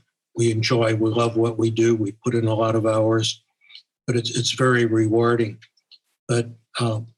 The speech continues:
I guess, you know, I, I would say for right now, uh, either y-, if you wanna use the landline, I think it's eight four seven, nine one three, nine two hundred.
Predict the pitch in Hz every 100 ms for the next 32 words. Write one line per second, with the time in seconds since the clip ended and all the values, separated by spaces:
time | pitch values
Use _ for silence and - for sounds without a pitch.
0 | _ _ _ _ _ _ _ - - -
1 | 120 156 - - 156 147 120 151 160 170
2 | 185 190 - 160 147 - 120 127 135 131
3 | 123 123 123 110 - _ - _ _ _
4 | - 123 120 120 120 139 139 139 127 127
5 | 120 - 131 120 151 165 135 139 143 131
6 | - 127 127 127 143 147 131 117 117 117
7 | 117 _ _ _ _ _ 120 131 131 120
8 | - 127 127 - 127 117 - 135 131 123
9 | 120 120 127 123 123 120 113 - 131 120
10 | 117 120 120 120 - 135 113 127 127 139
11 | 151